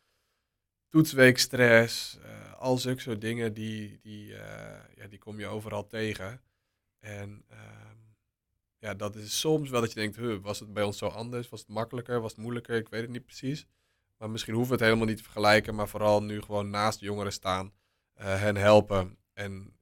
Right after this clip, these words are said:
inderdaad zien en erkennen dat ze het moeilijk hebben en, eh, beschikbaar zijn om hen te helpen. Dat, eh,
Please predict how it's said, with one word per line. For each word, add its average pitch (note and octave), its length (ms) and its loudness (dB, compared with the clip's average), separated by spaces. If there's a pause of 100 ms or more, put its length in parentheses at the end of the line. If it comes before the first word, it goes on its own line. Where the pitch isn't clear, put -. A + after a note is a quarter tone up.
inderdaad G#2 480 4
zien A2+ 300 -2
en G2 100 -4
erkennen G#2 440 -2
dat G2+ 140 -6
ze - 60 -12
het G#2 100 -12
moeilijk A2 240 -2
hebben G2 320 -4 (200)
en, G2 420 -14
eh, G2 320 -16 (100)
beschikbaar F#2 440 -8
zijn F2+ 220 -4
om F#2 80 -12
hen F#2+ 120 -14
te F2 80 -18
helpen. F#2+ 400 -10 (680)
Dat, F#2+ 260 -14
eh, F2+ 100 -16